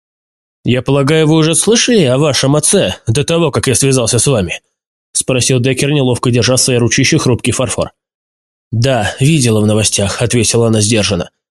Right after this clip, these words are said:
«Как ближайшего родственника вас, вероятно, попросят дать кое-какие показания».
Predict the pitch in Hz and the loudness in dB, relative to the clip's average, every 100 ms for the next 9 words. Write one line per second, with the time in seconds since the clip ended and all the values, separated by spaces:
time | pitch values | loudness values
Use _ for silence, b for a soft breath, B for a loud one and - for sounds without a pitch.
0 | _ _ _ - 127 139 131 139 131 147 | _ _ _ -2 0 2 2 0 0 0
1 | 143 139 143 143 156 156 131 127 - 135 | 0 0 0 0 0 0 0 0 0 2
2 | 131 135 143 147 131 120 - 143 120 113 | 0 0 0 -2 -2 -2 0 -2 0 0
3 | 135 123 113 123 110 120 123 123 92 82 | 0 0 0 0 0 0 0 0 0 -4
4 | - | -8